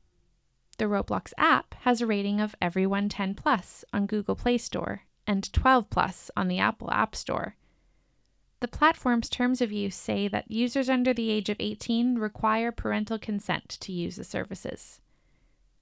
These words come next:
While there are various parental controls,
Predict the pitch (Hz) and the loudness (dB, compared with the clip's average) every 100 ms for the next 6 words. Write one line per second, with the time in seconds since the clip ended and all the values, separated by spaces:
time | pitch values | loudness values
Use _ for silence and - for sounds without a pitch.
0 | _ _ _ _ - 254 294 359 330 294 | _ _ _ _ -2 2 4 2 2 2
1 | 277 240 262 262 254 - 240 220 214 - | 2 2 2 4 2 2 2 2 0 -2
2 | 185 - 254 185 - - | -4 2 2 2 0 -6